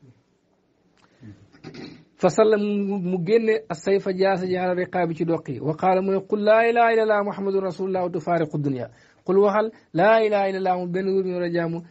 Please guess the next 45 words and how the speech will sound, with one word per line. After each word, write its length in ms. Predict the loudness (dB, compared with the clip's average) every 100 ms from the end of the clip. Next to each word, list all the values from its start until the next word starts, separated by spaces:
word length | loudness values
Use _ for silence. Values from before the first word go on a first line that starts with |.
| _ -14
Muhammadun 640 | -8 -6 -4 -4 -2 -2
Muhammad 280 | -2 -2 0
Rasulullah, 460 | 0 -2 -2 0 0
yonent 220 | -2 -2
Yàlla 200 | -2 -2
la. 80 | -4 -8 _ _
Aw 140 | 2 2
tufaariqu 560 | 0 2 2 2 -2
dunya, 360 | -4 0 4 4
wala 140 | 2
nga 100 | -2
tàqali 280 | -4 -4 -4
koo 140 | -2 -4
àddina." 300 | -4 -10 -14 _ -6
Lii 140 | -4
la 140 | -2 0
yonent 300 | -2 -2 -4
wax. 140 | -8 -12 -20 _ _ -6
Gëm 180 | -2 0
rek 120 | 0
mbaa 180 | 2 2
dee. 200 | 2 -2 _ _ _ _ _ _ _ _ _ _ _ _ _ _ _ _ _
"Wa 80 | 2
izaa 180 | 4 4
qultahaa," 400 | 0 -2 -2 0
boo 80 | 0
ko 80 | -2
waxee, 260 | -2 -4 -8 _
"fa 100 | -6
salli, 260 | -2 -2 0
jullil, 280 | 0 0 -4 -10
wa 80 | -10
sum, 280 | -6 -6 -2
wa 80 | 0
waral, 240 | 0 -2 -6
wa 80 | -4
zakki, 260 | -4 -2
joxal 200 | -4 -4
azak, 220 | -4 -4 -6
wa 160 | -6 -6
hajji, 240 | -4 -4
ajal, 280 | -4 -2 -4
wastaqim, 420 | -6 -6 -6 -4 -2
nga 100 | -2
jub, 160 | -4